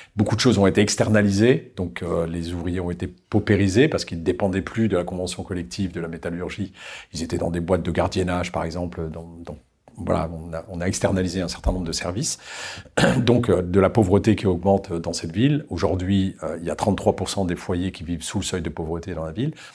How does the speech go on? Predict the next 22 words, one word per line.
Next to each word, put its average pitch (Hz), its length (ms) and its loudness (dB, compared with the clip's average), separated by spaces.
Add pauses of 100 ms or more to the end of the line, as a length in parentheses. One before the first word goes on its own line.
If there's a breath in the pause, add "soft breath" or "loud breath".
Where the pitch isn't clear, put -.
(140)
Il - 20 -8
y - 20 -4
a 85 40 0
vingt-huit 101 340 -2
pour - 140 -8
cent 87 120 -8
de 87 60 -10
chômage, 95 400 -6 (520 loud breath)
euh, 80 500 -4
avec 98 340 2
une 85 220 -4
population 87 540 0
qui 101 160 0
est - 20 4
assez 87 260 2
captive, 101 520 0 (140)
euh, 82 400 -2
parce - 220 -6
que - 80 -8
pas 104 220 0
très - 200 0
formée 92 440 -2